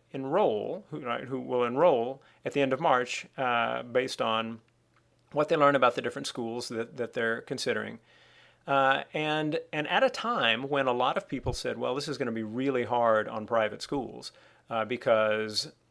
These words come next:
uh, you know, why, why not, you know, if it, if it's all online, why not just send somebody to some local, local school or whatever?" Well, the answer in this case was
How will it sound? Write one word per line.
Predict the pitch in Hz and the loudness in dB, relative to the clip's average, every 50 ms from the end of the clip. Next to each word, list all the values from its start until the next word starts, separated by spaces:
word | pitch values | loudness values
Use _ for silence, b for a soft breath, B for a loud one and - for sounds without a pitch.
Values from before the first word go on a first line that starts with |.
| _ _ _ - - | _ _ _ -12 -8
uh, | 131 110 | -8 -6
you | 110 120 120 | -6 -6 -4
know, | 113 110 104 104 107 - | -4 -4 -4 -6 -10 -12
why, | - - 120 123 117 | -8 -4 -4 -4 -2
why | 113 110 123 | 0 2 2
not, | 127 123 123 113 131 | 2 2 0 -2 -4
you | 127 | -6
know, | 113 107 | -4 -4
if | 107 - 131 | -4 -4 -6
it, | 120 - - | -8 -8 -10
if | - 120 | -16 -4
it's | - - | 4 8
all | 147 143 135 | 10 10 10
online, | 123 117 120 135 135 120 | 8 8 6 6 6 6
why | 113 113 120 | 6 4 2
not | 117 113 113 | 2 0 -4
just | 113 117 - - | -4 -4 -6 -4
send | 127 120 117 117 113 113 | -4 -6 -6 -8 -8 -8
somebody | - - 113 110 110 110 113 110 | -8 -6 -2 -2 -2 -2 -2 -6
to | - - 120 110 107 110 107 107 110 110 110 | -6 -8 -8 -6 -6 -8 -8 -8 -10 -10 -10
some | - - 117 110 | -10 -10 -8 -4
local, | 110 113 113 - 110 104 107 - b b b b b b b b | -4 -4 -4 -4 -4 -8 -8 -10 b b b b b b b b
local | - 143 147 - 127 | 0 0 2 0 -2
school | - - - 120 107 | -2 -2 -4 -2 -2
or | 107 107 | -2 0
whatever?" | 107 117 123 120 117 B B B B B | 2 2 2 2 2 B B B B B
Well, | 143 143 | 4 4
the | 131 135 131 | 4 4 2
answer | 131 156 208 233 - - 160 | 2 2 0 0 -2 -4 -4
in | 143 135 127 | -4 -4 -4
this | - 165 160 | -4 -4 -4
case | - - 127 123 120 - - | -2 0 0 0 0 -2 -2
was | 110 107 107 104 104 107 107 - | -2 -2 -2 -2 -4 -6 -10 -14